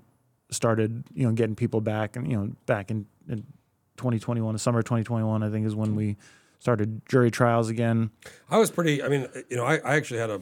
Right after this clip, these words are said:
Speaker 2: a, a lawsuit that was a federal case. It was a First Amendment thing, and I was in the federal court, but it was the same thing. I was in my ho-, my house. It was early. We were in the court, but it was like my lawyers were, they had their ca-, and it was, I was, I was really wishing, like, most, most people never go to court. Some people do for different things, but
Speaker 1: Mm-hmm.
Speaker 2: I was really, like,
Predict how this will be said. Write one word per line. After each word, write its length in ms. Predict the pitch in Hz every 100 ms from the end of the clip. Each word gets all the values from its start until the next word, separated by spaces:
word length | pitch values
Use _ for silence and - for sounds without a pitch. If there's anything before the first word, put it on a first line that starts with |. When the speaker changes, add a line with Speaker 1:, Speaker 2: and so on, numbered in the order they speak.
| 101
Speaker 2:
a, 60 |
a 180 | 104 104
lawsuit 360 | 104 113 110 107
that 80 | 101
was 120 | 87
a 40 |
federal 260 | - 127 107
case. 300 | - 92 87
It 40 |
was 120 | 98 92
a 40 |
First 200 | 113 101
Amendment 280 | 104 113 92
thing, 180 | 101 95
and 80 |
I 60 | 101
was 220 | 101 90 - - _
in 80 | -
the 60 | 98
federal 260 | 127 120
court, 240 | 98 101 90
but 80 | 104
it 40 |
was 160 | 101 95
the 60 |
same 200 | 95 120 107
thing. 140 | 131
I 60 | 98
was 180 | 98
in 60 | 110
my 140 | 110
ho-, 220 | 107 117 117
my 120 | 104
house. 540 | 101 104 101 98 - - _ _ _
It 40 | 107
was 100 | 98
early. 340 | 110 117 110
We 140 | 107 104
were 80 |
in 80 | 110
the 60 | 107
court, 360 | - 110 110
but 100 | 101
it 40 | 107
was 140 | 101
like 80 | 98
my 100 | 95
lawyers 340 | 98 110 110 104
were, 180 | 104
they 120 | 101 104
had 120 | 104
their 120 | 107
ca-, 120 | 123
and 100 | 113
it 40 | 104
was, 140 | 98 - _ _
I 60 | 113
was, 220 | 110 92 -
I 60 |
was 320 | 110 98 - - _ _ _ _ -
really 180 | 143 127
wishing, 420 | 127 - 123 113
like, 280 | 101 87 -
most, 380 | 127 127 135 135
most 240 | 135 120
people 180 | - 123
never 180 | 110 110
go 100 | 101
to 80 | 87
court. 320 | - 120 -
Some 100 | 123
people 180 | 101 92
do 140 | 92
for 80 | 92
different 260 | 98 95 92
things, 160 | 107
but 80 | 120
Speaker 1:
Mm-hmm. 80 | 113
Speaker 2:
I 40 |
was 120 | 113
really, 220 | 104 110 101
like, 240 | 90 -